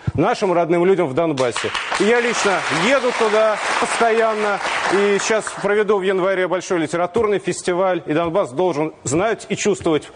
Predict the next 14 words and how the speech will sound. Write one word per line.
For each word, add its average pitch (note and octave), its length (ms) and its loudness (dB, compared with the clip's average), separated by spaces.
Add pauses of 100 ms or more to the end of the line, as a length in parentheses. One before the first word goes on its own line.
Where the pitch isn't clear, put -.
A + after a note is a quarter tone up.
(140)
масштабную G3 800 0
поддержку F3+ 380 -2
страны, E3+ 300 0
государства. F3 640 0 (160)
И D#3 60 4
в - 20 2
Государственной G3+ 480 2
Думе G#3+ 240 4
создадим D#3+ 480 0
скоро G#3 500 0 (280)
межфракционную F#3 840 0
группу F#3 300 2
друзей D#3+ 340 2
Донбасса. D3+ 580 -2